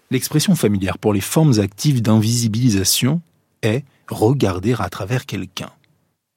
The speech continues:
Nous avons le pouvoir de manifester notre mépris envers des personnes présentes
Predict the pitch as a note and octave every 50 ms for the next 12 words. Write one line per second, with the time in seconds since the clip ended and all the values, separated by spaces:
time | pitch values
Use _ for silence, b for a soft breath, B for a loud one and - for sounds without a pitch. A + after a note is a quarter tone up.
0 | _ _ _ _ _ _ _ _ _ _ - A2 G2 G#2 F#2 B2+ B2+ G2 F#2+ -
1 | A2 A#2 B2 A2 F#2 F#2+ G2+ G#2+ A2 A2+ - - G2 - - - B2+ A2+ F2 -
2 | - G#2+ F#2 F#2+ G2 - - F#2+ G#2+ C#3 C#3 A2 F#2 G2 F#2+ F#2+ G#2+ - - G#2
3 | - - - G2+ F#2 F2+ - - - A#2 A2 F#2 F2+ G2 A2+ C#3+ D#3 - -